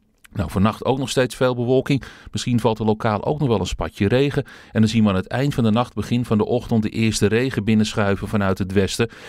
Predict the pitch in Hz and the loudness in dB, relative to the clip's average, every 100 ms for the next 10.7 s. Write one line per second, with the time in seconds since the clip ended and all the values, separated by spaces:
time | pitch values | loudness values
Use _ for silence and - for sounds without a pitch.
0 | - 117 113 143 - - 127 113 123 117 | -4 0 2 2 0 -2 -2 -2 0 0
1 | 107 101 113 110 110 107 - 92 104 123 | -2 -2 -2 0 0 -2 -2 0 2 2
2 | 120 120 104 92 - 90 95 117 147 - | 0 0 -2 -4 -4 -2 0 2 2 0
3 | 110 - - - 110 107 101 101 98 101 | -2 -6 -14 -4 0 0 2 2 2 2
4 | 101 95 - 104 101 92 92 92 101 120 | 2 -2 -2 0 2 2 0 0 0 0
5 | - 104 107 101 92 92 92 98 92 92 | -2 -2 0 -2 0 2 2 2 0 -2
6 | 87 98 87 - - - - - - - | 2 2 2 -2 -18 -20 -20 -20 -10 -2
7 | 143 156 120 - 151 110 151 135 - 131 | 0 0 -2 -2 0 0 0 -2 -2 2
8 | 127 170 160 - - 120 117 104 85 117 | 2 2 0 -2 -4 0 0 0 0 -2
9 | 107 98 80 - - _ 123 - - - | -2 -2 -6 -8 -12 _ -6 -6 -8 -6
10 | 90 - - 113 147 180 | -6 -4 0 0 0 -2